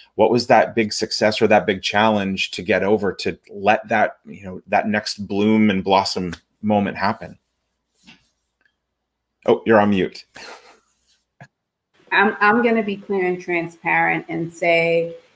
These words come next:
Speaker 2: um, for me, the challenge is,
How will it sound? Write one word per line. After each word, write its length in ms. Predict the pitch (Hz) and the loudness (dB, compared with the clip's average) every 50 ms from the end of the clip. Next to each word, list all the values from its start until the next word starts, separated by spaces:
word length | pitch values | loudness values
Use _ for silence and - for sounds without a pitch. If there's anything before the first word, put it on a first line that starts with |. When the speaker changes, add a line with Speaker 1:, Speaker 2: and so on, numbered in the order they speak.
| _ _ _ _ _ _ - | _ _ _ _ _ _ -2
Speaker 2:
um, 260 | 165 165 165 160 160 | 0 0 0 0 -2
for 220 | 165 - 185 175 185 | -2 -2 -2 0 0
me, 220 | 190 190 202 202 | 0 0 0 0
the 240 | 185 - 180 175 170 | -2 0 0 0 0
challenge 1040 | 170 - - - 170 165 165 160 160 170 185 196 208 233 247 262 262 254 - - - _ _ _ _ _ _ _ _ _ _ _ _ _ _ _ _ _ _ _ _ _ _ _ _ - | 0 -2 -10 -6 -2 2 2 2 2 2 0 0 -2 -2 -4 -6 -8 -8 -12 -20 -20 _ _ _ _ _ _ _ _ _ _ _ _ _ _ _ _ _ _ _ _ _ _ _ _ 0
is, 920 | 196 190 185 180 180 175 175 175 170 170 170 165 165 160 160 160 - - | 2 4 4 4 4 4 4 2 2 0 -2 -2 -4 -6 -8 -10 -16 -20